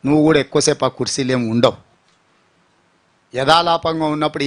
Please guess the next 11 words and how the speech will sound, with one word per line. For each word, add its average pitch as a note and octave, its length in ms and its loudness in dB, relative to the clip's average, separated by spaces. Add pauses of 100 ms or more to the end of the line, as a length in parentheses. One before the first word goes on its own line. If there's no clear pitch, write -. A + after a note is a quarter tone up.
(100)
ఏటేద్దాం D3 480 0
అనుకుంటున్నావు C3+ 640 -4
నువ్వు, A#2 180 -4
కానీ C#3 200 2
అట్లేం D3 280 0 (100)
ఉండదు. C3 240 2 (1120)
మాకు B2 400 0
ఓ - 100 6
లెక్క - 260 -8
ఉంటుంది, B2 260 -8 (1000)
ఆ A#2+ 80 -6